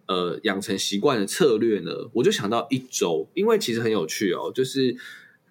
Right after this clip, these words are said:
每一个人在一周的时间点，他经历的情绪跟他，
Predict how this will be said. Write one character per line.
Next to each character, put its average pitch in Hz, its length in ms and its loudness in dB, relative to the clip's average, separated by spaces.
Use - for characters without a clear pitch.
每 123 240 4
一 202 60 4
个 226 120 6
人 123 220 2
在 143 300 0
一 165 100 0
周 127 240 2
的 117 100 2
时 101 280 -2
间 104 280 2
点， - 240 -2
他 143 220 0
经 139 260 -2
历 147 120 2
的 101 120 0
情 90 460 -2
绪 - 400 -2
跟 117 220 2
他， 117 440 2